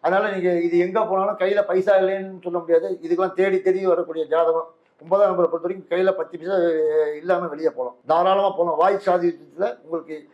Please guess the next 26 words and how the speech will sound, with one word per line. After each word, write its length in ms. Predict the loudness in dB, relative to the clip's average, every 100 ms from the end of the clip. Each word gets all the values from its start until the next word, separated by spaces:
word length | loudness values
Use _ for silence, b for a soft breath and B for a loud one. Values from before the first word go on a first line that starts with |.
| b -6
எல்லாமே 460 | 0 2 2 -4
நடக்கும். 460 | -4 -2 0 0 -6 -12 -4
இப்ப 140 | -2
ஐயா, 240 | 2 2 2
நீங்க 220 | -2 -8
ஒண்ணு 480 | -8 -10 -4 -4 -2
to 60 | -2
பத்து 280 | -2 -4
சொல்லிட்டீங்க 380 | -4 -4 -2 -4
ஐயா, 400 | 0 0 0 -2 _
பத்தாம் 400 | -4 -4 0 2
தேதி 140 | 2 0
பிறக்கிறவன், 460 | 0 2 2 2
இருபதாம் 320 | 2 2 2 2
தேதி 160 | 0
பிறக்கிறவன், 600 | 2 0 2 2 0 -4 _ -8 -4
அதுக்கெல்லாம் 340 | -2 0 0
சொல்லலையா 680 | 2 0 2 2 2 2 0
அப்படின்னு 140 | -4
இல்ல, 240 | -6 -4 -2
ஒண்ணுமே 340 | -2 -2 -2
கிடையாது. 440 | 2 2 2 -2 -10
ஒரு 120 | -12 -8
சிம்பிள் 280 | -4 -2 -2
மெத்தட் 320 | -2 -2 -2
தான். 200 | -8